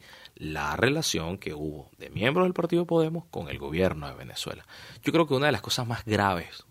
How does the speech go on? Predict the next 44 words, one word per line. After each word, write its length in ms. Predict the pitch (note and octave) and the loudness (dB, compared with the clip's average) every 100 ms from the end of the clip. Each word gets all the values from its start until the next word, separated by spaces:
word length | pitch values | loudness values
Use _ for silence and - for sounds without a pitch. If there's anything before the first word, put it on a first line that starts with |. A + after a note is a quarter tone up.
| - | -10
más 240 | E2 F#2+ - | -4 -4 -2
graves, 480 | D#2 D#2 D2 - - - - - - | -4 -4 -8 -14 -16 -20 -20 -10 -2
más 160 | G2 | 2
allá 160 | G2+ G#2 | 6 6
del 160 | A2 | 6
dinero 340 | F#2 F2+ G2 G#2+ | 4 2 2 2
que 80 | F2+ | 0
uno 100 | F#2+ | -2
no 140 | G2+ | 0
puede 280 | G2 F#2+ F#2 | 2 4 6
ver, 320 | G2+ G2 A#2 | 8 6 4
uno 220 | E2 E2 | -2 -4
no 140 | F2+ F2+ | -2 0
sabe 220 | F#2 F2+ | 2 2
dónde 240 | F2+ F2+ | 2 -2
está, 320 | - F#2+ F#2+ | 0 2 2
o 80 | F2+ | 0
si 120 | - | -2
se 200 | - E2+ | -6 -6
declaró 400 | D#2+ E2 E2 E2 | -8 -6 -6 -4
o 100 | F2 | -2
no 140 | F2+ F2 | -2 -4
se 140 | F2+ | -4
declaró 340 | F2 F2+ F2 F2+ | -2 -2 -2 -2
completo, 400 | G#2+ A2+ - - - - - - - _ - | 0 0 0 -6 -14 -18 -18 -20 -20 _ 4
es 320 | B2 B2 - | 4 4 0
que 160 | - F#2 | 4 6
a 40 | |
la 140 | F2 | 8
hora 220 | F2+ C3 F3 | 8 8 6
de 60 | |
hacer 220 | A#2+ G2+ | 2 0
asesorías 560 | G2 E2 - D2+ D2 - | 0 -2 -6 -8 -10 -12
políticas, 800 | - D#2 D2 - - F3 E3 - | -10 -8 -8 -12 -6 -4 -4 -4
uno 220 | G2 F#2+ | -2 0
de 60 | F#2+ | 0
los 100 | F2 | -2
documentos 560 | E2+ - E2+ E2+ G#2+ | -4 -4 -4 -4 -4
que 100 | - | -4
se 120 | - - | -4 -2
filtra 480 | F#2 F2 E2 C#3 - - - - | 0 0 0 -2 -2 -20 -20 -2
es 340 | G2 G#2 - - | 2 2 0 2
la, 320 | G2 F2+ F2 | 6 6 6
a, 380 | - E2+ - | 2 2 0